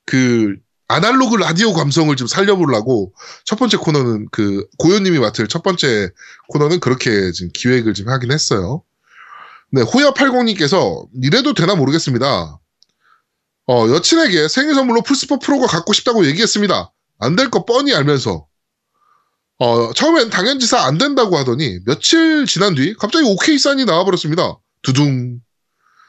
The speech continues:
게다가 국내 물량이 없다고 하니까 사월에 일본 갈 일이 있다고 사온다고 하네요.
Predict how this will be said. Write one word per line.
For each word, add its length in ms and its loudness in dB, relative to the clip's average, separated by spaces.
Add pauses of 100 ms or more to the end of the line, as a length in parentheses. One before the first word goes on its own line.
(120)
게다가 400 2
국내 240 -2
물량이 320 2
없다고 360 0
하니까 320 -2
사월에 460 0
일본 360 0
갈 180 0
일이 120 -2
있다고 720 0
사온다고 540 0
하네요. 380 -2